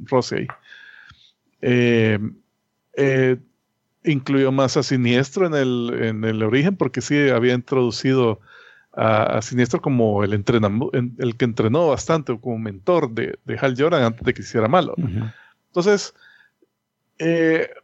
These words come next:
Speaker 1: pon-, ponele que esta historia, pues, a pesar que no es nada memorable, por lo menos sirvió de base para que ahí le fueran agregando más cosas.
Speaker 2: Ahí le agregaron. Ujú.
Speaker 1: Pero
Speaker 2: Ok.
Speaker 1: sí, no, no, no fue hit como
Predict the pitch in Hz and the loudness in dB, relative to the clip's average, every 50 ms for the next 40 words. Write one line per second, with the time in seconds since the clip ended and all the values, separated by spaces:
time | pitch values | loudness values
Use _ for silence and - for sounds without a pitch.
0 | _ _ _ _ - 190 202 202 - 180 175 - 214 220 247 247 233 202 196 - | _ _ _ _ -2 -2 -2 -2 -4 -8 -6 -2 -2 0 0 0 0 -2 -2 -2
1 | 208 202 202 185 - - - 190 180 - - 208 202 202 190 180 - 127 113 110 | -2 0 0 -2 -2 -2 -2 -2 -2 0 0 0 2 2 0 0 -2 -6 -8 -8
2 | 110 - 135 - - 160 160 - - 165 165 170 165 143 - - - 139 147 151 | -6 -6 -4 0 2 2 2 0 -2 -4 -2 -2 -4 -4 -6 -8 -6 -4 -2 0
3 | 151 156 156 156 160 147 147 165 175 147 - 131 127 135 147 139 123 131 120 120 | 0 0 0 0 0 0 0 0 0 0 0 0 2 2 2 2 0 0 -2 0
4 | 127 127 127 127 120 120 135 139 - 151 131 - 120 - 117 113 - 123 120 117 | 2 2 4 4 4 2 2 0 0 -2 -2 0 -2 -2 -2 -4 -6 -4 -4 -4
5 | 113 110 - - - - - - - _ _ _ _ _ _ - - _ _ _ | -4 -4 -6 -6 -6 -6 -8 -10 -14 _ _ _ _ _ _ -20 -20 _ _ _
6 | _ - 120 117 117 117 113 113 107 107 104 101 92 95 - - - - - - | _ -2 0 2 2 4 4 4 4 4 2 0 -2 -4 -4 -6 -6 -6 -8 -6
7 | - - 127 127 120 120 113 113 117 123 127 131 117 120 123 110 107 104 - - | -4 -2 0 0 0 0 0 0 0 -2 -2 -2 -4 -2 -2 -4 -4 -6 -8 -8
8 | - 156 127 - 117 110 - - _ _ _ _ _ _ _ _ - - - _ | -6 -4 -4 -4 -4 -6 -8 -12 _ _ _ _ _ _ _ _ -20 -20 -20 _
9 | _ _ _ - - _ _ - 147 139 131 131 127 - 208 180 - 147 135 135 | _ _ _ -20 -20 _ _ -2 0 0 0 0 0 0 0 0 0 0 0 0
10 | 139 135 139 143 - 147 135 131 - 156 131 135 156 135 - _ - 139 123 117 | 0 0 -2 -4 -2 0 0 0 0 0 0 0 0 -2 -6 _ -4 -2 -2 0
11 | 110 104 98 92 98 | 0 -2 -2 -4 -8